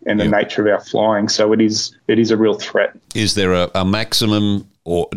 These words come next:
Speaker 2: is everyone different? The amount of G you can sustain before you do black out?
Speaker 1: Yeah, everyone has a natural tolerance to it, and it's something that you can train to as well. And then we apply techniques. We also wear garments that help keep that blood from pooling below the heart,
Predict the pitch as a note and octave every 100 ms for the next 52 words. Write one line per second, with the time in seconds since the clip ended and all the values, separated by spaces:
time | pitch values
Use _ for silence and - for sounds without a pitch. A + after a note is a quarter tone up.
0 | - F#2+ F#2+ F#2 F2 E2+ D#2+ F2+ - C#2+
1 | - G2 G2 G2+ E2+ D#2+ F#2 F#2 E2+ E2+
2 | E2+ D#2 F2+ - A#2 F#2+ E2 D#2+ D#2 G#2+
3 | F2 F2 A3 A2 D2 D2+ B1 - - C#3
4 | C#3 D#3 D#3+ D3 C3 B2+ B2 B2 - C3
5 | A#2+ B2 C3 C3+ C3 B2+ - - - C3
6 | C3 - - B2+ B2 - B2 A#2+ A2+ A2
7 | A#2 A2 G#2 - G#2+ A2 - A2+ - A2
8 | G#2+ A2 D#3 A3+ - A2+ A2+ A#2 A2+ A2
9 | G#2 _ B2+ B2+ A#2 A2 C3+ C3 A#2+ A#2
10 | - - - B2 B2 A#2+ A#2+ A2 A2+ A2+
11 | A2+ A2+ A#2+ G#2+ A2+ A2+ A2+ A2+ - -
12 | A#2 - - A2+ A#2 - A#2+ A#2+ G#2+ -
13 | - A2 A2 - A2 - A#2 A#2 A#2 A#2
14 | A#2 G#2+ A2 A2+ A2 A2+ G#2+